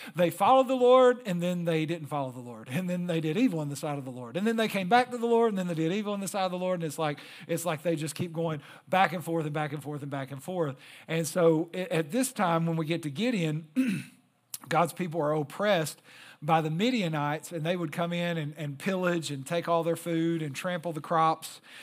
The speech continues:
And so that is why we're gonna find Gideon, who's threshing out wheat in a wine press, which is not where you thresh out wheat, 'cause you need the wind actually, uh, to do that properly. But he's hiding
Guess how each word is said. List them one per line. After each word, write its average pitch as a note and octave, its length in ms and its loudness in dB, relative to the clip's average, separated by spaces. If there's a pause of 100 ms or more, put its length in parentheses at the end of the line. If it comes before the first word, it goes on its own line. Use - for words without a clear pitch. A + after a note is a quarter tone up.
(180)
And D#3 100 -4
so E3+ 180 0
that F#3+ 240 4
is G#3 160 -6
why F#3 120 0
we're E3+ 140 -2
gonna D#3+ 160 -4
find D#3 340 -4
Gideon, F3 500 -4 (260)
who's D#3+ 260 0
threshing F3+ 520 -2
out D#3 400 0
wheat F3+ 460 -4
in D#3+ 140 -4
a C#3+ 60 -4
wine E3 460 -2
press, C#3 460 -8
which D3 200 -10
is C3+ 160 -8
not D#3 300 -4
where D3 140 -4
you C#3+ 140 -4
thresh C#3 320 -8
out B2+ 220 -8
wheat, C#3 280 -4
'cause C3+ 180 -8
you C#3 60 -8
need C#3 180 -6
the C3 80 -10
wind C#3+ 420 -4
actually, C3+ 600 -8 (420)
uh, C#3 160 -2
to C#3+ 140 -10
do C#3+ 180 -4
that C3+ 160 -6
properly. E3 480 -2
But C#3 220 -4
he's C#3 200 -6
hiding D3+ 640 0